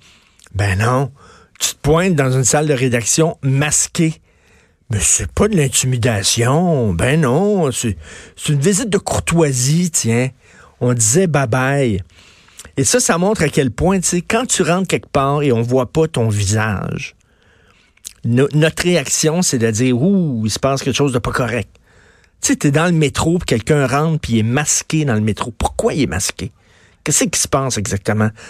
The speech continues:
T'es dans l'ascenseur, quelqu'un rentre masqué. Qu'est-ce qui se passe exactement ? On n'aime pas ça. Dans notre société, il faut montrer son visage.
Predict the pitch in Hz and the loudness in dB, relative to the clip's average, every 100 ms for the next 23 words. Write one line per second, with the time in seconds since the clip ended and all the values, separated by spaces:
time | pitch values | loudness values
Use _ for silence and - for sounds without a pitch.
0 | - 143 151 156 156 180 151 175 180 160 | -4 0 2 2 0 0 0 0 -2 -2
1 | 120 160 156 123 143 - 127 123 - - | -2 0 0 0 -2 -2 -4 -2 -2 -2
2 | 135 123 - - - - - _ 165 - | -4 -4 -8 -20 -20 -20 -20 _ 0 0
3 | 226 - - 170 160 143 113 104 127 127 | 0 -4 0 0 0 -2 -2 -2 0 2
4 | 160 175 190 202 - 214 220 - 214 185 | 2 2 2 0 0 0 0 2 0 -2
5 | - - - - - 147 151 139 170 156 | -10 -20 -20 -8 -2 0 0 0 0 0
6 | 185 - 165 - 214 - 151 156 175 170 | 2 2 0 2 0 2 2 2 2 0
7 | - 190 160 147 131 127 139 135 120 | 0 2 2 2 2 2 2 0 -2